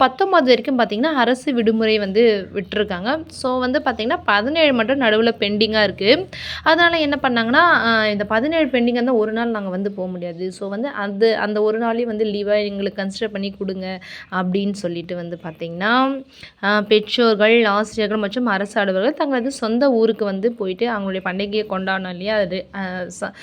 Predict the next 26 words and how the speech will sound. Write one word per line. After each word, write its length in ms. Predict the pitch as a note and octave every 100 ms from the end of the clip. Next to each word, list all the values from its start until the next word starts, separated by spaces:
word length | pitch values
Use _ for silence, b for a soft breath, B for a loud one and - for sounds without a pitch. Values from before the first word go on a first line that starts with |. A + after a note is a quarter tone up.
| B -
ரிட்டர்ன் 300 | A3+ C4+ A#3+
வந்து 180 | A3
உடனே 320 | G#3 G#3 A3 A3
வந்து 340 | G3+ A3 C4
அவங்க 200 | A3+ G3
மறுபடியும் 440 | F#3 F#3 G3 G#3 G#3
போக 280 | A3+ A#3
முடியாது. 360 | G3+ F3+ F3 F#3
அதனால 460 | F#3+ G#3 A#3+ C4 B3+
வந்து 200 | G#3+ G#3
பார்த்தீங்கன்னா, 580 | G3 F#3 F3 F#3+ A#3+ C#4 B B B
அ, 60 | F#3
இடையில 300 | G3+ B3+ C#4+
அந்த 180 | A#3+ G#3
பதினேழாம் 540 | G3+ G#3 C4+ C4 A3+
தேதி 260 | G3 F#3 F3
வர்றதால 500 | F3 F#3+ F#3+ F#3 E3
அந்த 560 | G#3 G3+ G3 G#3 A3
நாளும் 300 | A3+ G3+ G#3
எங்களுக்கு 260 | A#3 G3+ G3+
வந்து 200 | F#3 G3
லீவ் 320 | G3 F#3+ G3
வேணும்னு 240 | F#3 F#3 G3 -
கேட்டிருந்தாங்க. 720 | F3+ F3+ E3 E3 E3 F3 E3 B B B B G3 D4 D#4+
அவங்க 680 | - A#3 C#4 D#4+ E4 E4 D#4+ C4
வச்ச 340 | A3+ A3+